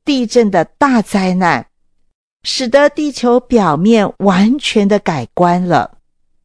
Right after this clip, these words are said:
我们一旦认清了这个事实，就会了解，无神论的人说，生命是经过了很长很长的一段时间才出现的。其实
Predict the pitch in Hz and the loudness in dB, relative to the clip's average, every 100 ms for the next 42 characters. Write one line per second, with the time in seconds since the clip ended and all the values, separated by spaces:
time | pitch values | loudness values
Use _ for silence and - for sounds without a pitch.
0 | _ _ _ _ _ _ 262 240 294 302 | _ _ _ _ _ _ 4 4 2 -2
1 | 320 294 247 330 320 285 - - 294 294 | 2 2 2 2 2 0 -2 -2 0 2
2 | 233 - - 311 269 220 - 269 220 214 | 0 -2 -4 0 0 0 -4 -6 -4 -2
3 | 214 285 269 262 202 170 202 - 175 139 | 0 0 0 2 2 2 0 0 0 0
4 | - _ _ _ _ _ _ _ _ - | -4 _ _ _ _ _ _ _ _ 2
5 | 185 - 175 170 202 202 165 156 147 165 | 2 4 0 2 2 2 2 2 0 -2
6 | - 190 185 185 185 - _ - - 349 | -2 2 4 2 0 -4 _ -18 -4 -2
7 | 339 330 277 269 233 294 294 285 269 226 | -2 -2 -4 -4 -6 -4 -4 0 2 2
8 | 220 - 240 214 180 - 220 240 339 - | -2 -2 0 2 0 -4 -2 -2 -4 -2
9 | 220 185 - 170 180 202 180 185 202 185 | -2 -2 -4 -2 0 -2 -2 0 0 -2
10 | - 165 196 196 208 196 196 - 254 - | -6 -4 0 0 0 -4 -4 -4 -6 -4
11 | 311 302 220 160 - _ _ _ _ _ | -2 -2 -2 -2 -4 _ _ _ _ _
12 | _ _ _ _ _ - - 156 156 - | _ _ _ _ _ -18 -8 -8 -6 -6
13 | 135 135 | -4 -4